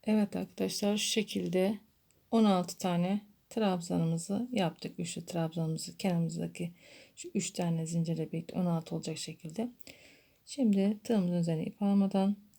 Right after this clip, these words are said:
hemen şu yapmış olduğumuz üç zincirin şu tepe kısmına giriyoruz.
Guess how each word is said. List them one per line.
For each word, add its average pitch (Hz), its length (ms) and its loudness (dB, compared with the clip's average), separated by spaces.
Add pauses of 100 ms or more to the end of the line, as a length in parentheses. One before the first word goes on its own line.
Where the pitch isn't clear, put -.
(280)
hemen 190 380 0
şu 190 200 -4
yapmış 185 440 -4
olduğumuz 170 280 2
üç - 180 -4
zincirin 190 440 2
şu - 140 -6
tepe 202 280 -4
kısmına - 380 -2
giriyoruz. 190 640 0